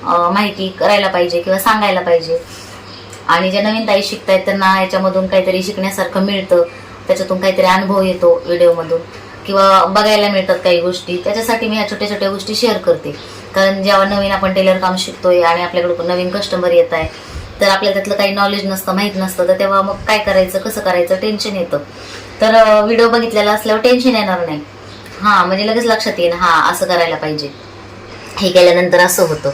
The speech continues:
तर याच्यासाठी मी तुम्हाला सांगितलं आता. आणि हे बघा, ह्या साईडनी शिलाई मारलेली दिसत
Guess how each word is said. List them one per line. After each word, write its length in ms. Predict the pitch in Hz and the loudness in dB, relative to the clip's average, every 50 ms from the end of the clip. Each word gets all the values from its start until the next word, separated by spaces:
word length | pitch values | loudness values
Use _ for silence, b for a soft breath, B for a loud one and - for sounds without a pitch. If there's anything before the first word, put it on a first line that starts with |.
| B B B B B B B - | B B B B B B B 2
तर 60 | 208 | 2
याच्यासाठी 400 | 220 226 247 247 254 226 233 233 | 4 4 4 2 2 2 2 2
मी 140 | 220 214 220 | 2 2 2
तुम्हाला 240 | 202 196 190 190 190 | 2 2 4 2 2
सांगितलं 440 | 214 185 180 175 180 - 175 165 | 2 0 0 0 0 0 0 0
आता. 200 | 156 156 - 175 | 0 0 2 2
आणि 200 | 175 170 165 185 | 4 4 4 2
हे 100 | 190 208 | 0 2
बघा, 180 | 185 185 147 139 - - - B B B B B B - | 2 2 2 2 -6 -12 -16 B B B B B B -6
ह्या 120 | - 208 214 | -4 -2 0
साईडनी 440 | 233 214 208 208 - 214 226 254 294 - - - - - - - - - - - - - - - - - - - - - - - - | 2 2 2 2 0 -2 -2 -2 -4 -6 -12 -18 -20 -20 -20 -20 -20 -20 -20 -20 -20 -20 -20 -20 -20 -20 -20 -20 -20 -20 -18 -14 -8
शिलाई 240 | - 233 220 214 214 | -2 0 2 2 2
मारलेली 320 | 214 208 202 202 202 202 202 | 2 2 0 0 0 -2 -2
दिसत 200 | 208 202 - | -4 -4 -4